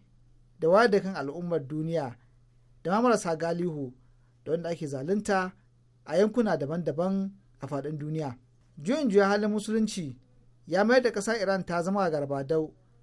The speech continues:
da ta tsolewa manyan ƙasashe ma'abota girman kai na duniya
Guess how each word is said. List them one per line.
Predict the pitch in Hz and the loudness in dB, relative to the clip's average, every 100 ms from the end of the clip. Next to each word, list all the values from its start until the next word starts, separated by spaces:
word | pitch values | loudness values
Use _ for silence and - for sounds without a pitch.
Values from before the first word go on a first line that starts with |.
| _ - | _ -6
da | |
ta | 180 | -4
tsolewa | 208 240 254 226 196 170 - - 175 | 2 8 8 8 6 2 -4 -14 -2
manyan | 220 220 190 196 | 0 2 2 -2
ƙasashe | 220 214 175 - 196 | -4 -2 -2 2 2
ma'abota | 208 208 156 151 180 | 2 0 -2 -4 -2
girman | 175 196 196 | 0 0 0
kai | 214 | -2
na | 175 | -2
duniya | 160 185 208 208 196 | -2 0 2 2 0